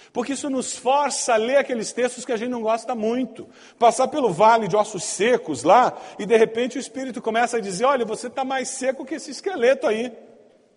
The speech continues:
E de repente você passar por aquele texto dizendo, "Aquele que perseverar até a morte,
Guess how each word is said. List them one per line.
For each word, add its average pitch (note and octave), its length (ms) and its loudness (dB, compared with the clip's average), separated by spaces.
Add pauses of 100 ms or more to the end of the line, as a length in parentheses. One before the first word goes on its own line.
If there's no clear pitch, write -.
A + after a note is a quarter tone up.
(1000)
E G3 120 -14
de C4+ 120 -4
repente C#4+ 440 -4
você D4 180 -4
passar C4+ 380 2
por C4+ 160 0
aquele A#3+ 260 -2
texto B3+ 460 0
dizendo, G#3+ 280 -2
"Aquele A#3+ 240 0
que G#3+ 100 -8
perseverar G#3+ 520 2
até A3 160 2
a F3+ 60 4
morte, A3 600 2